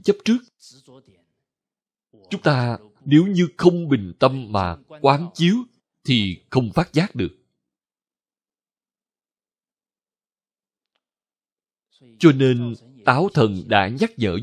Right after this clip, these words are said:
Du Công, tập khí sai khiến, hoàn toàn vô tri, không biết rõ vấn đề của mình nằm ở đâu.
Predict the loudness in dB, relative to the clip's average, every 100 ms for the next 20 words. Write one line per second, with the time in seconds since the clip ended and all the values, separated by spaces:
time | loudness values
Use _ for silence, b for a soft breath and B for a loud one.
0 | 0 0 0 -2 -4 _ _ _ _ _
1 | _ _ _ _ _ _ _ 0 0 -2
2 | 0 0 0 -2 -2 -2 0 0 0 -2
3 | -14 _ _ _ _ -2 -2 -2 -2 0
4 | 0 -2 -10 -12 2 4 4 2 0 -2
5 | _ _ _ _ _ _ _ 2 2 2
6 | 0 2 2 2 2 2 2 2 0 0
7 | -2 -2 -2 0 -2 -4